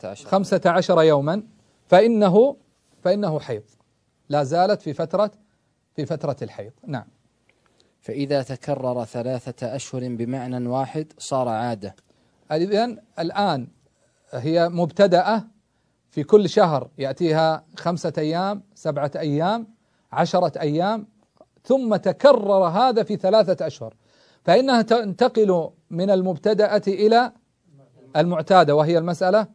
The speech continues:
Speaker 2: أو الم-، النوع الثاني من النساء، وهي المعتادة. وقلنا المعتادة هي التي لها عادة تجلس فيها في كل شهر،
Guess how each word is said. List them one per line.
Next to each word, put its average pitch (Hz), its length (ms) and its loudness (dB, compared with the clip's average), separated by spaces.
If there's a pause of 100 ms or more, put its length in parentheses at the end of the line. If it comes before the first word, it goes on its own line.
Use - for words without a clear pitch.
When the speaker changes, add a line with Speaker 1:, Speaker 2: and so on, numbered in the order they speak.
(180)
Speaker 2:
أو 151 120 2
الم-، 160 140 -6
النوع 160 340 -4
الثاني 170 360 -4
من 151 120 -4
النساء، 143 400 -2
وهي 160 220 -2
المعتادة. 117 560 -8 (380)
وقلنا 214 400 4
المعتادة 196 600 2
هي 190 180 2
التي 196 520 -2 (380)
لها 185 320 2
عادة 185 560 2
تجلس 170 460 -4
فيها 170 320 -2
في 151 140 -8
كل 156 280 -4
شهر، - 240 -10